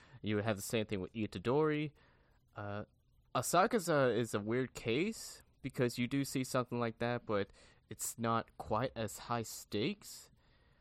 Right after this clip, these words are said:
And then there's Natsume up there, which,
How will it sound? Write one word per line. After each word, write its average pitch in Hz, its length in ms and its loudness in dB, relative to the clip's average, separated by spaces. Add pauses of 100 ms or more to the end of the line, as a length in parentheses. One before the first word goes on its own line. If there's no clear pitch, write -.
(380)
And 131 160 2
then 180 120 4
there's 123 220 2
Natsume 113 720 2
up - 180 0
there, 98 340 0 (180)
which, - 440 -4